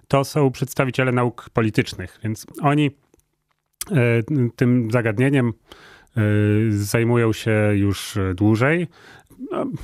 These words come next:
Unia Europejska jest jednym z najważniejszych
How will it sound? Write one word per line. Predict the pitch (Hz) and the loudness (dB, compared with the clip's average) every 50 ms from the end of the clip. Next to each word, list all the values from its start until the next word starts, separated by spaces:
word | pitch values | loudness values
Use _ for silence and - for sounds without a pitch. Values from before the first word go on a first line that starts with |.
| - - _ _ _ _ - | -16 -20 _ _ _ _ -2
Unia | 113 107 107 110 | 0 2 2 2
Europejska | 113 120 123 117 - 117 113 110 - - - 113 110 107 | 2 2 0 0 -2 -4 -4 -4 -6 -4 -4 -2 -2 -2
jest | 104 104 95 - - _ _ _ _ - | -4 -6 -8 -10 -14 _ _ _ _ -10
jednym | 135 113 101 98 95 98 101 101 98 | -6 -4 -4 -4 -2 0 0 0 -2
z | - - - | -4 -4 -2
najważniejszych | 107 107 107 110 107 120 120 117 131 123 117 110 - - - 107 - | 0 0 0 0 0 -2 -2 0 0 0 0 -2 -4 -6 -8 -10 -8